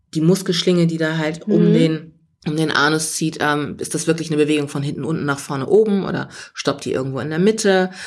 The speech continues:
Speaker 1: Ist die rechte Seite mehr betroffen als die linke Seite? Gibt's da Seitenindifferenzen? Und das sind alles so Dinge, die kann man von außen nicht sehen. Da kann man noch so ein geschulter Trainer sein, Therapeut sein, das kann man eben nur am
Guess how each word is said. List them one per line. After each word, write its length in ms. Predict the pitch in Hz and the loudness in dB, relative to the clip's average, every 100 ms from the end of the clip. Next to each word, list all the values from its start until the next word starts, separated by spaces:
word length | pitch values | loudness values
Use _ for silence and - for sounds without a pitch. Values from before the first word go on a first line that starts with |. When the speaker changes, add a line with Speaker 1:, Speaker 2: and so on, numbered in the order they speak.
| - - | -12 -8
Speaker 1:
Ist 240 | 139 - | -6 -2
die 60 | 135 | -4
rechte 340 | 127 - 135 | -4 -4 -4
Seite 340 | 131 135 135 | 0 0 0
mehr 160 | 135 135 | -2 -2
betroffen 500 | 139 - 165 165 170 | -2 -4 -6 -4 -2
als 240 | - 165 | -2 -4
die 60 | - | 0
linke 360 | 214 247 240 214 | 2 2 4 2
Seite? 680 | 208 196 202 196 202 196 196 - - - | 4 4 2 2 2 2 -2 -12 -14 -8
Gibt's 200 | 139 - | -8 -4
da 220 | 139 135 | -2 0
Seitenindifferenzen? 1200 | 151 185 180 - 185 175 180 165 160 165 170 160 165 - - | 2 0 0 0 2 2 0 0 0 0 -2 -4 -6 -14 -2
Und 100 | 165 | 2
das 120 | 175 | 2
sind 140 | 170 - | 2 0
alles 280 | 180 254 | 0 0
so 80 | - | -2
Dinge, 340 | - 202 170 170 | -2 2 2 2
die 120 | 170 | -2
kann 200 | - 202 | -2 0
man 100 | 202 | 0
von 200 | 202 175 | 0 -2
außen 300 | - 165 170 | 0 -2 0
nicht 200 | 165 165 | 0 2
sehen. 240 | 180 147 | 2 2
Da 80 | 139 | -2
kann 160 | 143 160 | -2 -2
man 100 | 151 | 0
noch 160 | 165 | 0
so 100 | 170 | 0
ein 80 | 190 | -2
geschulter 640 | 175 165 - 208 202 175 | 0 -2 2 2 2 0
Trainer 400 | 170 - 202 196 | -2 -2 2 2
sein, 440 | 185 175 175 180 170 - - - | 2 2 2 -2 -6 -12 -12 -4
Therapeut 540 | 170 156 165 175 175 | -2 -2 0 0 0
sein, 240 | 170 165 | 2 2
das 120 | 160 160 | 2 0
kann 160 | 175 | 0
man 160 | 165 160 | 2 2
eben 200 | 160 156 | 0 -2
nur 240 | 156 160 | -2 -2
am 240 | 151 147 | -2 -4